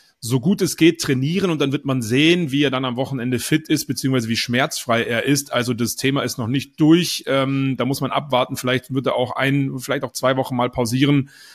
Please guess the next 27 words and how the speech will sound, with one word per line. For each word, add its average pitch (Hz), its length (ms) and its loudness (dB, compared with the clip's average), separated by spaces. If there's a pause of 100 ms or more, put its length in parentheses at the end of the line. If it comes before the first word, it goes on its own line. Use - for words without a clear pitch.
(180)
äh, 120 100 -2
oder 131 280 2
eben 123 140 0
mit 120 100 -4
Schmerzmitteln 123 540 -2
spielen 131 460 0
bei 117 200 2
der 113 300 -2
eh 131 100 0
schon 113 220 -2
ein 107 60 -2
bisschen 113 260 -2
strugglende 113 580 0
Pittsburgh 110 400 -4
Steelers 110 300 0
Offense. 123 500 -2 (540)
Ähm, 107 420 -2
das 110 220 -2
ist 113 100 -8
also 107 280 -8
keine 117 280 -2
gute 104 160 0
News, 104 220 -2
dass 104 140 -6
der 101 100 -4
Quarterback 101 400 -2
dort 101 320 -2